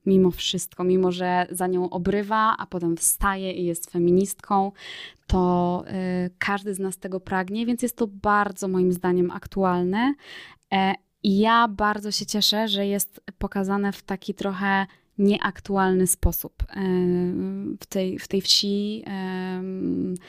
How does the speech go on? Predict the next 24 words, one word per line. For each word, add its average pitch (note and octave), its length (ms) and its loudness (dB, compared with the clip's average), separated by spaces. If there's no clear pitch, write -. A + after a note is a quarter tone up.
z - 340 0
całą G3+ 420 0
tą F#3+ 260 -4
kulturą, G3+ 720 2
e, F#3+ 460 -6
w - 80 -14
tej F3+ 300 -2
wiejskości, G3 1200 2
e. F#3 760 0
Mi, A#3+ 540 10
e, G3 280 -6
osobiście, A#3 840 0
e, G3 720 -6
się G#3+ 340 0
wydaje, G#3 460 0
że G#3 120 -6
ten G3+ 220 -6
film G#3 520 -2
ma G#3 260 4
duże G3+ 340 2
przebicie E3+ 520 -6
do, F3+ 440 -10
do F#3 140 -10
aktualności - 880 -6